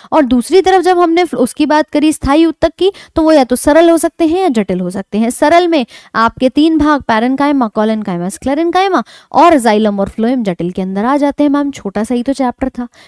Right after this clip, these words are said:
है ना? अब देखो सी आंसर लगा रहे हैं तो बिल्कुल करेक्ट। इसीलिए कहते हैं थ्योरी पढ़ने के बाद अब तुम कॉन्फिडेंस अपने अंदर देख सकते हो कि मैम अभी पढ़ा था,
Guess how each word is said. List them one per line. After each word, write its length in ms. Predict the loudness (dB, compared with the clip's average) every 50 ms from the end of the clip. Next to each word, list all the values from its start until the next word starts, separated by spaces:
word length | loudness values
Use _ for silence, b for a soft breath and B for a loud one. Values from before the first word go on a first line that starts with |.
| b b -6
है 60 | -4
ना? 100 | -2 -2
अब 160 | -2 -2 -2 -2
देखो 240 | 0 0 0 0
सी 220 | -2 -2 0 0 0
आंसर 300 | 2 0 0 0 -2 0
लगा 260 | 0 0 0 0 0
रहे 100 | 0 0
हैं 120 | 0 0 0
तो 80 | -2 -2
बिल्कुल 380 | -2 -4 -2 0 -2 -2 -2 -4 _ -2
करेक्ट। 360 | 0 0 0 0 -2 _ -14 b b b b b b -2
इसीलिए 360 | 0 2 4 4 4 4 2
कहते 320 | 2 2 0 2 2 2
हैं 120 | 2 2 0 -2
थ्योरी 300 | -2 0 2 2 2 2
पढ़ने 340 | 2 2 2 2 2 0 0
के 120 | 0 -2 -2
बाद 280 | 0 2 2 2 2 0
अब 80 | -2 -2 _
तुम 140 | -4 -4 -4
कॉन्फिडेंस 600 | -2 -2 0 0 0 0 0 0 0 0 0 0
अपने 400 | 0 0 -2 0 2 2 2 4
अंदर 280 | 2 2 4 4 4 4
देख 220 | 2 0 -2 0
सकते 280 | -2 -2 -2 0 0 2
हो 200 | 2 2 2 0 B B B B _
कि 80 | 0 2
मैम 240 | 2 2 2 0 0
अभी 300 | -2 2 4 4 4 6
पढ़ा 300 | 6 4 4 4 2 2
था, 200 | 2 0 -2